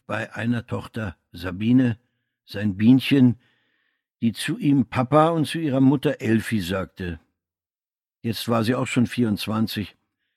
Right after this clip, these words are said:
Im vergangenen Jahr konnte er sie im Bezirksamt unterbringen, wo sie sich, wie er hörte, als sehr tüchtig erwies, was ihn stolz machte.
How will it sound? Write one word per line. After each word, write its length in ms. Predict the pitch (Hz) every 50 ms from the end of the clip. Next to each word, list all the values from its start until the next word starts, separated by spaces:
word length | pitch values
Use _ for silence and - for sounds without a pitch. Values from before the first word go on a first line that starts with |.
| _ _ _ _ _ _ _ _ _ _
Im 180 | 127 123 117
vergangenen 480 | 101 135 131 123 139 139 139 143 139 135
Jahr 240 | 131 131 127 135 127
konnte 300 | - 127 131 123 117 135
er 120 | 127 117
sie 120 | 98 120
im 100 | 135 131
Bezirksamt 880 | 120 120 113 - - 147 147 123 - - - - 123 123 117 107 - _
unterbringen, 760 | _ 131 131 123 - 127 113 101 113 113 123 123 120 120 113
wo 120 | 107 117 120
sie 160 | 101 107 110
sich, 260 | 98 110 113 - -
wie 120 | 120 117
er 140 | 113 110 107 98
hörte, 500 | 107 113 113 - - 120 117 117 107 - _ _ _ _ _ _ _ _ _ _ _
als 300 | - 110 113 101 - -
sehr 220 | 117 110 107 98 -
tüchtig 420 | - 139 131 - - 135 113 -
erwies, 400 | 98 104 98 104 110 110 95 -
was 160 | 95 92 -
ihn 120 | 104 98 87
stolz 380 | - - 120 123 131 120 -
machte. 380 | 110 113 104 - - - 98